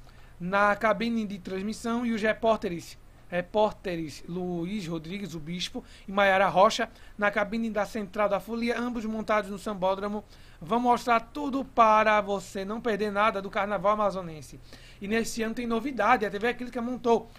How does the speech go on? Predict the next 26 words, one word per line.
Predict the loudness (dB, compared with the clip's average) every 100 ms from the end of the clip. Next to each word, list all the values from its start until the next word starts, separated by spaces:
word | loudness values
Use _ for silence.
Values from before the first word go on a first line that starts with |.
| -20 -8
pela | -6
primeira | -2 0 0 2
vez | 0 -2
uma | -6
superprodução | -8 -10 -6 -4 -4 -4 -4 -6 -6
diretamente | -4 -4 -4 -8 -8
do |
Sambódromo | -8 -6 0 0 2 -4 -8
de |
Manaus. | -10 -10 -12 -14 -14 -18 -20 -20 -20 -20 -20 -20 -20 -20 -14 0
Mas, | 2 4
Alan, | 4 4
quais | 6 6 8 4 0
vão | -4 -4
ser | -2
as | -2
escolas | -2 -4 -4
de | -4
samba | -6 -6
que | -6
vão | -8
desfilar | -8 -4 -2 0
na | -2
avenida? | -4 -6 -6 -2
Olha | 0 0
só, | 0 -2 -2